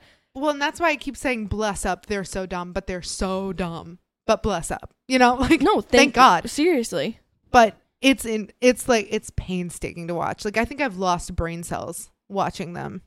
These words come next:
Speaker 1: through this research. But
Speaker 2: Hmm.
Speaker 1: so they come back, they have their little vlog, and they're like,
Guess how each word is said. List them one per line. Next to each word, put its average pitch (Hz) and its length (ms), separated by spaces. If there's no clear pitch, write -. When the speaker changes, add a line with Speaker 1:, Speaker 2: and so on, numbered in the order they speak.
Speaker 1:
through 190 160
this - 240
research. - 540
But 185 220
Speaker 2:
Hmm. 330 140
Speaker 1:
so 233 340
they 240 100
come 269 220
back, 196 240
they 226 80
have 226 160
their 247 120
little 226 180
vlog, 185 360
and 208 100
they're 208 120
like, 196 220